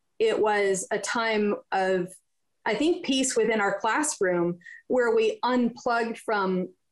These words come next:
one kind of work and plugged into a kind an, of a different kind of work, but it was, it was work that students were really invested in, um,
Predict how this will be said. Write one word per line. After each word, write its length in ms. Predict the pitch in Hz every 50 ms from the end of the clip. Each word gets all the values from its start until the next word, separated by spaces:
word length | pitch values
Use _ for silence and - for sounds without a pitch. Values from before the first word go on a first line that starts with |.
| _ _ _ _ _ _ _ _ _ _ _ _ _ _ _ _
one 340 | - 208 196 233 240 254 277
kind 280 | 262 - 262 233 220 214
of 120 | 202 185
work 280 | 202 208 202 202 202 -
and 160 | - 202 196 -
plugged 400 | - - 233 226 220 202 196 202
into 540 | - - 220 226 240 233 233 - 226 196
a 40 | 185
kind 340 | 185 - - 202 202 196 - - -
an, 200 | 214 208 202 196 -
of 120 | 214 -
a 40 | 196
different 420 | 180 226 247 480 427 339 247 -
kind 160 | - 220 202 196
of 80 | 190
work, 260 | 180 196 196 202 196 -
but 120 | 233 226
it 120 | 220 - 214
was, 320 | 214 196 190 - - - _ _ _ _ _ _ _ _ _
it 140 | 214 208 180
was 200 | 196 208 196 196
work 420 | 185 190 226 240 269 - - - - -
that 400 | 220 214 202 196 190 185 - - - _ _ _ _ _ _ _
students 560 | - - - - - 247 240 247 233 - 190
were 200 | 214 202 196 190
really 420 | 185 214 220 220 208 208 202 180
invested 580 | 170 185 175 160 180 190 202 - - - 190 175
in, 400 | 185 180 170 170 175 175 175 175 _ _ -
um, 480 | 196 190 185 180 175 170 170 170 175